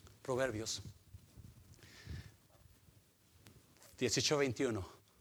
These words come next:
"Muerte y vida dependen de quién?" De la lengua. Según se utilice, así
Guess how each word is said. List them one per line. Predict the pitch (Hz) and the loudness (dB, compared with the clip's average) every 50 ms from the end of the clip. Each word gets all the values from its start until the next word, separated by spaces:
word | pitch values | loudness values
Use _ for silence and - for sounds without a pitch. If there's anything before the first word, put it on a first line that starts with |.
| - - _ - | -20 -20 _ -4
"Muerte | 117 120 143 175 202 202 - - 226 226 220 208 - - | 2 6 8 8 8 6 6 6 6 6 6 4 0 0
y | - 160 156 | 2 2 4
vida | 131 135 175 170 156 110 101 101 98 95 95 95 - - - - - - - - - - - - - | 4 4 2 2 2 2 0 -2 -4 -4 -8 -12 -16 -20 -20 -20 -20 -20 -20 -20 -20 -20 -20 -14 -4
dependen | 110 123 123 - - - 170 175 175 175 156 190 190 180 175 | 0 0 0 0 2 4 6 6 6 6 4 4 4 4 4
de | 147 143 123 | 4 2 0
quién?" | - - 151 135 113 95 87 - - - - - - - - - - - - - - - | 2 2 2 2 2 0 -2 -6 -12 -18 -20 -20 -20 -20 -20 -20 -20 -20 -20 -20 -16 -10
De | - 113 113 131 123 | -2 2 4 4 4
la | 123 123 117 117 | 4 4 2 2
lengua. | 120 120 131 135 135 131 127 113 104 101 98 - - - _ _ - - - - - - - | 2 0 0 -2 -2 -4 -4 -4 -6 -6 -8 -10 -14 -20 _ _ -20 -20 -20 -20 -20 -20 -8
Según | - - - - - 175 160 151 143 127 156 208 247 262 269 269 | 0 2 6 8 8 8 8 8 8 10 12 12 12 12 12 12
se | 269 - - 262 247 | 12 10 10 12 12
utilice, | 214 196 - - - - 156 147 147 147 170 214 254 302 - - - - 110 - - - - _ _ - _ _ _ - - - - - - - - | 12 12 10 8 6 6 6 8 8 8 8 10 10 10 10 8 4 2 -2 -4 -10 -18 -20 _ _ -20 _ _ _ -20 -20 -20 -20 -20 -10 4 10
así | 151 156 151 - - - - - - 262 285 277 220 160 131 120 - | 10 12 12 10 6 4 6 10 12 12 12 12 12 10 6 2 -6